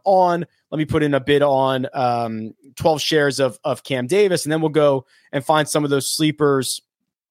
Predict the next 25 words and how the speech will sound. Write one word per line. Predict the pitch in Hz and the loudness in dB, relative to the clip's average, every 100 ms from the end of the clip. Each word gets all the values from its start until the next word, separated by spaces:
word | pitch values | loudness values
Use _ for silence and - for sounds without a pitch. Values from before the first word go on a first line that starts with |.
| _ _ _ _ _ _ | _ _ _ _ _ _
a | 139 | -2
little | 143 | 0
bit | 143 139 | -2 -4
further | - 139 135 | -2 0 2
down | 127 | 0
the | 123 | -2
board | 110 131 135 127 | -6 -2 -2 -2
here. | - 110 101 95 - - _ - | -4 -4 -4 -6 -12 -20 _ -6
So | - | -2
how | 135 156 214 269 | 0 2 4 4
about, | 180 - 156 156 151 147 147 143 143 - - - - _ _ _ _ _ _ _ _ _ _ | 2 0 4 6 6 6 4 2 0 -6 -6 -8 -14 _ _ _ _ _ _ _ _ _ _
well, | - 101 | -12 -12
I'm | |
pretty | 104 135 | -4 -2
far | 127 127 117 | 0 0 2
down. | 117 101 | 0 -2
I | |
might | 107 120 | -2 -2
have | 110 | -4
scrolled | - 117 | -4 -4
too | - 117 | -4 -10
far. | - 104 98 92 _ _ _ _ - | -4 -2 -2 -6 _ _ _ _ 0
Oh, | 143 110 - _ _ _ _ - | 2 0 -6 _ _ _ _ -6
Higo. | 156 165 185 208 214 - _ _ _ _ | -4 0 2 2 -2 -10 _ _ _ _
Hig-, | - 214 | -2 -2